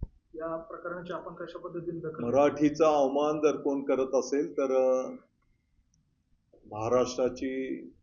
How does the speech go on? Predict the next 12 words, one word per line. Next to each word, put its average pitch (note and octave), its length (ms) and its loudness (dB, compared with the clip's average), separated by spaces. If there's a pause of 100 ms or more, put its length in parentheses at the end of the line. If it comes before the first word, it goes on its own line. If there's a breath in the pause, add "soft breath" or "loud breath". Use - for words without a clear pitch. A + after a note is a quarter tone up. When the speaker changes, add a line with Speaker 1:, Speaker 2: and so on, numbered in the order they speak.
(1000)
Speaker 2:
जनता, A#2 480 -4
नागरिक A2+ 480 -6
ते - 300 -8
बिलकुल A#2 400 -6
सहन A2 300 -6
करणार A2+ 340 -4
नाही, D#3 160 -4
आपण B2 260 -6
कोणीच C#3 380 -4
सहन A#2+ 140 -4
करणार A2 380 -8
नाही - 140 -12